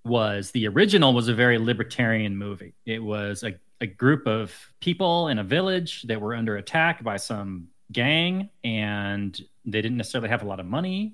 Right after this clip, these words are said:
So it's not like, you know, people are only looking out for their own best interests and blah, blah, blah. People are greedy and stupid, stupid, stupid. But the gunfighters, even in the face of, like, a hopeless situation,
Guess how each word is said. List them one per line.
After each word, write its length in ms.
So 340
it's 160
not 160
like, 400
you 60
know, 240
people 220
are 160
only 160
looking 300
out 120
for 60
their 140
own 160
best 240
interests 500
and 260
blah, 200
blah, 160
blah. 340
People 300
are 80
greedy 400
and 400
stupid, 240
stupid, 220
stupid. 280
But 540
the 540
gunfighters, 1040
even 260
in 140
the 80
face 260
of, 60
like, 220
a 40
hopeless 320
situation, 1000